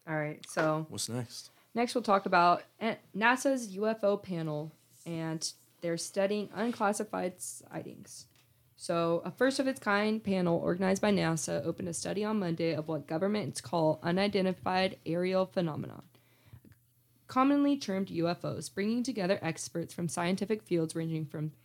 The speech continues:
Speaker 1: physics to astrobiology. The sixteen-member panel, convened with little fanfare, will focus its inquiry entirely on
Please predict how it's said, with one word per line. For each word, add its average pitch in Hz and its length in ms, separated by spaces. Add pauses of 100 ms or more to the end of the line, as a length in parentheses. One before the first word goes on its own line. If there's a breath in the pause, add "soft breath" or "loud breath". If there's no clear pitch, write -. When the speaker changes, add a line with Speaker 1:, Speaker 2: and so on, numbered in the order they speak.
Speaker 1:
physics 214 360
to - 80
astrobiology. 170 960 (360 soft breath)
The 196 60
sixteen-member 240 640
panel, 180 420
convened 175 560
with 165 180
little 180 200
fanfare, 165 560 (340 loud breath)
will 180 220 (160)
focus 233 560
its 196 180
inquiry 165 500
entirely 170 460
on 160 180